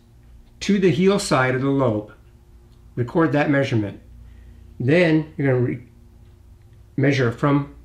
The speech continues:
across here, the base circle of that,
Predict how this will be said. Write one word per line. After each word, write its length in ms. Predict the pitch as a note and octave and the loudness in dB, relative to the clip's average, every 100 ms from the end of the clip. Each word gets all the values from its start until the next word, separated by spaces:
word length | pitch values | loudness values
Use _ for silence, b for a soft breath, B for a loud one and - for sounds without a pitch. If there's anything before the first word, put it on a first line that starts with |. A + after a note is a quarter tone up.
| - | -16
across 460 | - C3+ D3 - | -6 0 0 -2
here, 220 | - D#3 | 0 0
the 80 | A#2+ | 0
base 340 | G2+ C#3 E3+ - | -2 0 0 0
circle 500 | - F#3 - A#2+ - - - - b b b b b b b b - | 0 0 -2 -8 -10 -20 -20 -20 b b b b b b b b -6
of 260 | C3+ A#2 - - - - - - - | -4 -2 -6 -20 -20 -20 -20 -18 -2
that, 400 | D3+ C#3 G2 | 0 0 -2